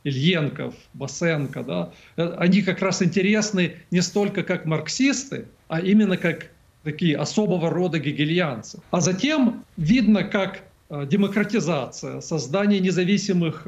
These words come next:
государств, попытка евроинтеграции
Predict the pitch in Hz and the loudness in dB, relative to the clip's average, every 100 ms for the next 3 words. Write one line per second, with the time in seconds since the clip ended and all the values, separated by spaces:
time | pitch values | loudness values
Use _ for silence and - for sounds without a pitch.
0 | 147 160 - 180 147 139 117 - - _ | -4 -4 0 0 0 -2 -4 -8 -14 _
1 | _ - 143 160 220 226 226 185 180 214 | _ -10 -6 0 2 0 0 2 2 2
2 | 185 170 156 151 151 131 - - 139 139 | 2 0 -2 -4 -4 -6 -8 -12 -12 -12